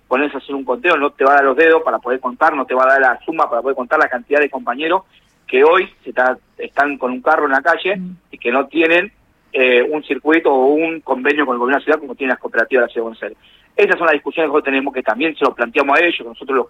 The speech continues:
Speaker 1: eh, digo, nosotros acá les presentamos un proyecto de poder sentarnos con ellos, de poder, eh, incluir a estos compañeros, no te dan respuesta a eso.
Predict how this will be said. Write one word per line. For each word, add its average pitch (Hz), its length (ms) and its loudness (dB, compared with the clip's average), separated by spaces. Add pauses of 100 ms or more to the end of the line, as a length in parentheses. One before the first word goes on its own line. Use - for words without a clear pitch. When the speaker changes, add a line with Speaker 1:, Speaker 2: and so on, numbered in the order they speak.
(160)
Speaker 1:
eh, 110 40 -14
digo, 110 240 -8
nosotros 135 380 -2
acá 151 140 2
les 143 100 4
presentamos 165 340 -4
un 147 60 -8
proyecto - 440 -4
de 107 40 -4
poder 143 260 0
sentarnos 147 580 0
con 147 140 0
ellos, 160 360 -2
de 110 180 -8
poder, 170 540 4 (540)
eh, 135 260 2
incluir 151 420 2
a 147 40 0
estos - 160 -12
compañeros, 170 880 2 (600)
no 147 300 0
te 143 140 2
dan 135 320 0
respuesta 120 440 -6
a 104 60 -4
eso. 101 280 -10